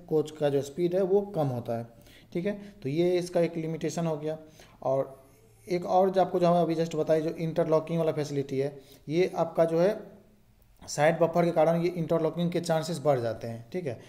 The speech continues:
तो इंटरलॉकिंग के जब चांसेस बढ़ जाएंगे तो एक्सीडेंट के चांसेस बढ़ जाते हैं इसमें। और जो सबसे ज़्यादा मेस्ट-,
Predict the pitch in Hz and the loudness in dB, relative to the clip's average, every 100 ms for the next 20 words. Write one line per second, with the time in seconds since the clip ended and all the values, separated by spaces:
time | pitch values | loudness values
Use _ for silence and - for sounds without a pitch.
0 | - - 160 147 165 165 170 175 180 170 | -18 -10 -6 -2 0 0 0 -2 0 2
1 | 170 170 165 165 175 156 175 156 147 190 | 0 2 2 0 -2 2 2 2 0 -2
2 | 185 147 - 175 170 170 151 143 175 135 | -4 -4 -4 -2 -2 -2 -4 -4 -4 -2
3 | 123 117 120 117 104 117 110 - - - | -2 -2 -4 -8 -10 -12 -14 -20 -20 -20
4 | - - 175 202 202 196 180 175 190 151 | -18 0 4 6 4 2 0 0 0 2
5 | 151 151 165 151 160 165 - | 2 4 2 2 -4 -6 -10